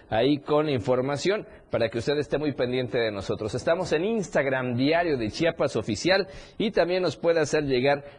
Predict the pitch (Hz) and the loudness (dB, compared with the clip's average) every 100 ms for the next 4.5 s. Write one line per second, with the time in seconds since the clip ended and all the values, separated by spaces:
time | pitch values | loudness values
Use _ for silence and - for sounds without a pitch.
0 | - - 151 151 147 - - 185 170 127 | -6 2 4 4 2 -2 -4 -2 0 -2
1 | 151 135 156 135 - 131 123 107 120 117 | 0 0 0 -4 -2 -2 -2 -4 -2 -2
2 | 117 123 123 127 190 190 208 190 247 - | -2 -2 0 0 -2 -2 -2 -2 -4 -2
3 | 262 269 - - - 101 117 - 170 165 | 0 0 -2 -10 -4 -2 -2 -2 -2 0
4 | 131 131 160 180 | 0 2 2 0